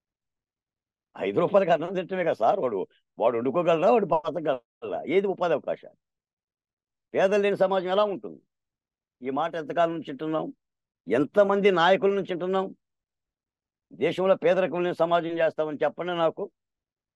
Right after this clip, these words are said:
అంటే కార్తీక్ గారు, మనమేదో ఓహం ఓహం భాయ్, ఓహం ఓహం భాయ్ అని ప్రభుత్వాలు మోయటం మీ బాధ్యత, నా బాధ్యత కాదు. కడుపు తరుక్కుపోతుంది.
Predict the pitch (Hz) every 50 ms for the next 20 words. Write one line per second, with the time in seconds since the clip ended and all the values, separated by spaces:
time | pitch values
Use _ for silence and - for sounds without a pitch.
0 | _ - 190 180 170 254 247 - - - - 214 214 214 269 247 214 220 175 120
1 | 90 78 - _ _ _ _ _ _ _ _ _ _ _ _ _ _ _ _ -
2 | 82 82 101 143 165 180 185 190 202 185 165 180 180 180 185 185 180 170 151 180
3 | 180 160 165 175 180 180 160 165 147 165 180 175 170 156 165 170 170 160 170 170
4 | 165 156 - 131 156 143 147 - - 170 170 165 160 160 156 - 160 147 139 156
5 | 156 147 160 151 131 123 151 147 139 131 120 113 92 95 95 82 82 71 69 -
6 | _ _ _ _ _ _ _ _ _ _ _ _ _ _ _ _ _ _ _ _
7 | _ _ _ _ _ _ _ _ _ _ _ _ _ - 120 139 160 156 - -
8 | 151 147 156 - - 170 131 139 127 - - 69